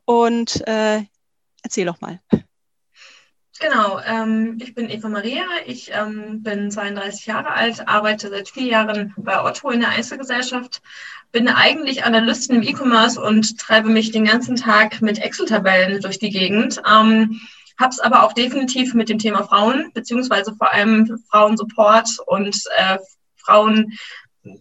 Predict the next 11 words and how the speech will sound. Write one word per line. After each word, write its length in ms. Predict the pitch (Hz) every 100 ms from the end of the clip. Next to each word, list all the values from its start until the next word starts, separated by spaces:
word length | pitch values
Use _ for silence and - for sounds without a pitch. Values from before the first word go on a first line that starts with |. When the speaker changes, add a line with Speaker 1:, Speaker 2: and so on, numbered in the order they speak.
| - -
Speaker 2:
Gleichberechtigung 1080 | 214 277 - 269 254 - 277 262 254 262
und 180 | 208 -
Chancengleichheit. 1120 | 285 302 392 359 - 254 262 - 254 240 247 - - - - -
Ich 180 | 240
hatte 280 | - - 294
im 420 | 277 - 220 226 226 226 220
März 520 | 220 233 240 - - - 247
die 160 | 233
Chance, 540 | - 311 262 254 - _
dass, 280 | 220 214 - -
ähm, 520 | 214 202 202 202 208